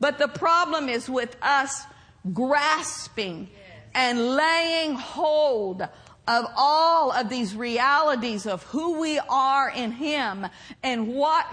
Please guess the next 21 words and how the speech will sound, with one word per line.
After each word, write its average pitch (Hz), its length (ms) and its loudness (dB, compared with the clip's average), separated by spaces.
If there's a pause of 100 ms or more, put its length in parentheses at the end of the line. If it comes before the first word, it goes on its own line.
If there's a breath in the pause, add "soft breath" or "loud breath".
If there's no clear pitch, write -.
he 277 220 -2
has 214 360 -2
done 269 380 0
for 254 340 -4
us 320 380 -2
and 254 220 -4
really 339 440 0 (240 loud breath)
who 349 260 0
he - 100 -2
is. 440 720 0 (380 soft breath)
Most 330 340 0
people 330 280 0
don't 302 300 0
really 349 300 0
understand 359 800 -4 (280 loud breath)
who 349 460 0
God 339 480 0 (200)
is. 415 760 -2 (320 loud breath)
But 277 240 2
we 370 180 0
need, 359 400 2